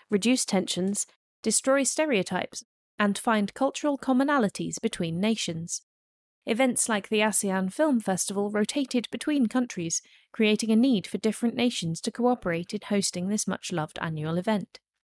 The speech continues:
This first decade was a period of the rediscovery of Southeast Asia's traditional culture.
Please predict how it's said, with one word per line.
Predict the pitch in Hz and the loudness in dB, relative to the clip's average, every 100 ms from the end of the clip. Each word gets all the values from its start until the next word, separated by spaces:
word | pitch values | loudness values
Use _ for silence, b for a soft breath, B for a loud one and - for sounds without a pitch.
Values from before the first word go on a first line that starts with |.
| _ _ _ _ _ _ _ | _ _ _ _ _ _ _
This | 381 370 | 0 0
first | - 339 302 - - | 2 2 2 -2 0
decade | 202 - 175 175 190 | -2 -2 -6 -6 -2
was | 220 | 0
a | 240 | 2
period | 285 294 202 190 190 | 4 4 4 2 0
of | 202 | -2
the | 214 | 0
rediscovery | 202 247 262 - 214 190 180 180 | 2 2 2 0 0 0 0 0
of | 190 | 0
Southeast | - 226 226 262 233 - | 0 0 2 0 0 -2
Asia's | 190 185 185 - | -2 -2 -2 -2
traditional | 214 214 - 180 175 | -2 -2 -2 -4 -6
culture. | - 240 247 - 190 | -2 -2 0 -2 -4